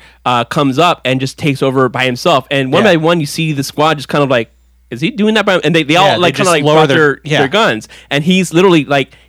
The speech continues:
Speaker 1: taking out every guy by himself, holding the line single-handedly. And it just kinda shows his level of, um, just awesomeness, you
Speaker 2: Yeah.
Speaker 1: know?
Speaker 2: Yeah. And, um, and who else? Like, who else is worth mentioning?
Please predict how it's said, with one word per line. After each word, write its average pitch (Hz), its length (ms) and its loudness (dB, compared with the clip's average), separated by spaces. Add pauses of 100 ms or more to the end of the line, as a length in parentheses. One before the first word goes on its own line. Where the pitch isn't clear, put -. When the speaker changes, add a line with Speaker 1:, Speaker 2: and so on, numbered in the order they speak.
Speaker 1:
taking 175 260 0
out 165 280 0
every 160 240 2
guy 143 380 0
by 135 140 -4
himself, 143 320 -2
holding 190 240 0
the 165 40 2
line 160 300 0
single-handedly. 147 800 -2
And 135 140 -2
it 147 120 -4
just 160 160 -6
kinda 175 200 -2
shows 151 400 0
his 143 560 -4 (260)
level 139 360 -2
of, 123 280 -2
um, 107 460 -4
just - 340 -14 (720)
awesomeness, 127 540 -8
you 117 120 0
Speaker 2:
Yeah. 110 80 2
Speaker 1:
know? 95 160 -2 (500)
Speaker 2:
Yeah. 101 320 -8 (120)
And, 131 280 -6
um, 120 500 -4 (720)
and 139 200 -10 (220)
who 190 200 -6
else? 107 420 -4
Like, 123 320 -10
who 135 300 -10
else 151 220 -4
is 117 80 -14
worth 113 320 -10
mentioning? 104 580 -14